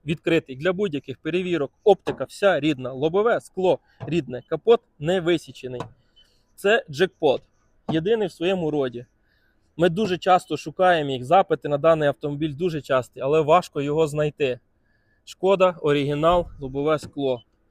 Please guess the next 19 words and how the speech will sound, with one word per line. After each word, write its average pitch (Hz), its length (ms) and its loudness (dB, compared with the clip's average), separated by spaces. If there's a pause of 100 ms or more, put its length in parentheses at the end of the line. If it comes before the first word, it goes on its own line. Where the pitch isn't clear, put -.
(340)
Комплектація 165 680 0
Елеганс, 165 520 0
мультикермо — 165 880 -2
це 143 200 -4
рідкість 160 360 -6
рідкісна 147 480 -6
для 127 160 -4
вак 127 260 0
групи. 127 640 -10 (2000)
Всі 196 240 -2
наклеєчки 175 580 0
по 151 100 -4
автомобілю 151 640 -4
присутні. 123 680 -8 (1400)
Технічних 160 540 -4
візуальних 143 480 -2
зауважень 147 580 -2
немає. 147 400 -2
Кондиціонер, 147 720 -6